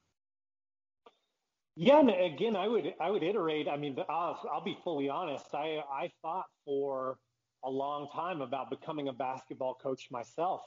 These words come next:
as, as a career trajectory, you know, before I settled into, uh, what I ultimately wound up doing.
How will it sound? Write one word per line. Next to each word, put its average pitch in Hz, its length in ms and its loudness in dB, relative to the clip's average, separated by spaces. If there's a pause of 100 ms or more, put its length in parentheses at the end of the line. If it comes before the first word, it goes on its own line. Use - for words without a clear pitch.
(180)
as, 127 400 -4 (140)
as 135 120 -2
a 131 80 -4 (120)
career 135 420 0
trajectory, 139 560 -4
you 120 120 -4
know, 120 140 -6
before 123 300 -6
I 123 60 0
settled 123 320 0
into, 127 560 -2 (420)
uh, 117 180 0
what 123 180 0
I 117 100 2
ultimately 123 500 -4
wound 123 300 -2
up 110 160 -8
doing. 127 460 -2